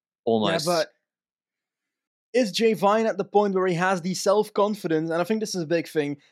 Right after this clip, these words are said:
Speaker 2: that he has a self-confidence that he says to himself, "I can drop everybody except for Remco Evenepoel on this climb."
Speaker 1: Yeah.
Speaker 2: I don't believe that Jay Vine is at that level when it comes to self-confidence.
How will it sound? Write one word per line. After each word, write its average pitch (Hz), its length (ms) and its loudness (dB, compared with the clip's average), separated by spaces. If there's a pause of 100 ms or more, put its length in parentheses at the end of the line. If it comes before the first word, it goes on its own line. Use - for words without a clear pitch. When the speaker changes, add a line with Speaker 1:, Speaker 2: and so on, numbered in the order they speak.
(120)
Speaker 2:
that 180 80 0
he 180 80 0
has 208 200 2
a 208 40 -4
self-confidence 196 800 0
that 170 120 4
he 170 60 -2
says 196 280 0
to 190 80 0
himself, 165 580 2 (1200)
"I 254 120 -4
can 285 160 2
drop 175 220 2
everybody 156 500 2
except 151 360 2
for 156 140 2
Remco 147 360 2
Evenepoel 151 300 0
on 151 160 4
this 156 160 -2
climb." 196 300 0 (100)
Speaker 1:
Yeah. 107 160 -2 (180)
Speaker 2:
I 240 160 4
don't 240 280 4
believe 233 260 2
that 185 180 4
Jay 180 180 2
Vine 165 260 2
is 147 100 -2
at 156 140 0
that 151 120 0
level 151 200 0
when 151 100 0
it 151 60 -2
comes 156 240 0
to 151 220 -2 (200)
self-confidence. 165 1040 0